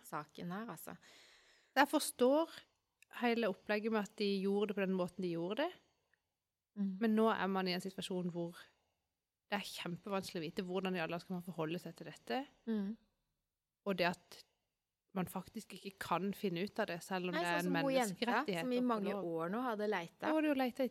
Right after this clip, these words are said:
Speaker 2: ti år.
Speaker 1: Og så sto vi igjen nå i programmet, så var det fire det kunne være. Eh, og så ut, ble det jo utelukket tre, og så var det liksom en til da, det kunne være. Men vedkommende hadde jo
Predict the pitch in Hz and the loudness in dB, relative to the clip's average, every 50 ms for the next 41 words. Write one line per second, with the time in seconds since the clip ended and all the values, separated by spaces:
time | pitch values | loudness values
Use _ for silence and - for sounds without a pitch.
0 | - - - - 220 214 220 226 226 254 294 240 175 - - 240 240 254 254 254 | -2 -4 -6 -4 -4 -2 0 0 0 2 0 0 0 0 0 4 6 6 6 6
1 | - - - 214 208 - - 240 226 220 233 226 220 202 196 196 196 190 190 190 | 4 2 0 -2 -4 -4 -2 -2 0 0 2 2 2 0 0 -2 -2 -2 -2 -2
2 | 185 185 - 196 190 180 170 165 175 190 190 208 196 185 180 185 185 - - 208 | -4 -4 -4 -6 -6 -4 -6 -6 -8 -8 -6 -4 -4 -2 -2 -4 -4 -6 -8 -8
3 | 190 170 156 - 165 165 160 - 175 170 180 180 170 156 147 156 185 247 - - | -8 -8 -8 -8 -8 -10 -8 -8 -8 -6 -6 -4 -4 -4 -4 -2 -4 -4 -4 -6
4 | _ _ _ _ _ _ _ _ - 202 190 185 185 185 180 180 180 175 175 170 | _ _ _ _ _ _ _ _ -8 -6 -4 -4 -4 -4 -4 -4 -4 -6 -6 -6
5 | 175 185 - 202 190 180 190 180 180 - 170 175 180 180 180 180 185 170 175 175 | -6 -4 -2 -2 0 2 0 0 -2 -6 -8 -4 -2 -2 0 0 0 -2 -2 -2
6 | - 175 165 160 - 175 175 - - 180 190 226 247 - - - - - 190 196 | -4 -6 -8 -8 -8 -10 -10 -8 -6 -6 -6 -6 -6 -10 -12 -10 -6 -6 -4 -4
7 | 190 185 175 165 165 170 165 - 160 - 165 156 160 160 - - 156 147 - 151 | -2 -4 -4 -4 -6 -10 -10 -10 -8 -6 -6 -6 -6 -8 -8 -8 -8 -6 -6 -4
8 | 170 175 165 160 156 - - - 170 151 147 147 151 147 139 131 - 147 202 226 | -4 -4 -4 -6 -8 -8 -6 -6 -6 -6 -6 -6 -4 -4 -4 -4 -4 -4 -4 -4
9 | - _ - 196 190 190 190 185 185 190 170 175 175 165 160 175 - - 165 156 | -6 _ -8 -4 -4 -2 -2 -4 -6 -4 -2 -2 0 0 -2 -4 -6 -6 -6 -6
10 | 160 160 165 175 185 190 190 - _ _ _ _ - - 180 196 185 165 165 165 | -6 -6 -4 -4 -4 -4 -6 -8 _ _ _ _ -12 -6 -4 -4 -4 -2 -4 -4
11 | 160 160 160 175 | -4 -4 -4 -6